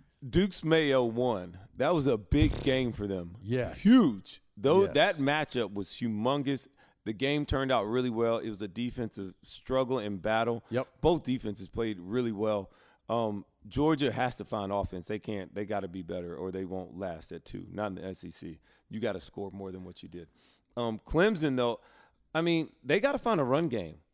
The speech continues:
Speaker 1: Georgia beat the hell out them boys up front, dude. Like,
Speaker 2: Oh.
Speaker 1: beat the, and it was scheme and, and ability.
Speaker 2: But see, like,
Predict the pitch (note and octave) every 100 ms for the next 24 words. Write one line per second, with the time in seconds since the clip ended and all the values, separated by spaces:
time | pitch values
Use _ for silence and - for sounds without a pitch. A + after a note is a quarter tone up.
0 | _ _ _ _ _ _ - A#2 D#3+ G#3+
1 | G#3 B2 D#3 - A2 A2+ E3+ C3+ G#2+ G#2+
2 | F#2+ G#2+ G2 G#2 F#2 G#2+ F#2+ E2+ F#2+ F2
3 | - G#2 A2+ A3+ C3+ - - _ _ _
4 | - C3+ D#3 - G3 A#3+ A3+ - - G3+
5 | A3+ A#3+ A#3+ - - F#3 G3 - _ E3+
6 | F#3 F#3 D#3+ - C#3 A#2+ D3 A#2+ F#2 -
7 | G3 - A3+ G#3